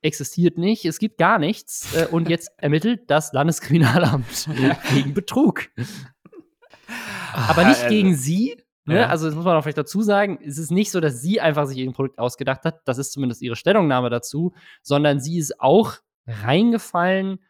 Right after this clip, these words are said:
Speaker 1: äh, ihr Management hat das angeblich ausgemacht und haben quasi nicht genug gecheckt, was das eigentlich ist, für das sie da Werbung macht.
Speaker 2: Mhm.
Speaker 1: Und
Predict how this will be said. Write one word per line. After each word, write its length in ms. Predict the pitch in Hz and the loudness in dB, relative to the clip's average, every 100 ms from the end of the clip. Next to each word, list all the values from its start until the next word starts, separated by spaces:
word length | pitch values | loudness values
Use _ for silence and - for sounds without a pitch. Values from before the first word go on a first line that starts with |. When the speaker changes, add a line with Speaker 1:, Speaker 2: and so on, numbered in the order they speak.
| _ _ - | _ _ -4
Speaker 1:
äh, 220 | 135 135 | 0 0
ihr 120 | 139 123 | 0 0
Management 580 | 123 180 208 180 175 | 2 2 2 -2 -6
hat 100 | 156 | -4
das 140 | 151 - | -6 -6
angeblich 560 | 139 143 139 135 127 | -4 -2 -4 -6 -10
ausgemacht 720 | - 160 247 - 180 165 165 - | -2 0 0 -2 -2 -2 -4 -6
und 220 | 143 135 | -6 -4
haben 180 | 143 147 | -4 -4
quasi 340 | - 131 131 | -2 -2 0
nicht 260 | 139 196 - | 2 2 0
genug 280 | 156 160 151 | 0 0 -2
gecheckt, 400 | 143 - 147 - | -6 -2 -4 -2
was 120 | 143 | -2
das 160 | 147 127 | -2 -2
eigentlich 280 | 131 123 175 | -4 -4 -4
ist, 140 | - | -8
für 60 | 143 | -6
das 160 | 131 | -8
sie 60 | 127 | -6
da 140 | 123 | -6
Werbung 300 | - 165 180 | -2 0 0
macht. 220 | 170 175 | -4 -6
Speaker 2:
Mhm. 300 | 117 104 110 - _ - | -10 -10 -10 -14 _ -2
Speaker 1:
Und 760 | 143 135 135 131 131 - - | 2 4 2 0 -4 -8 -18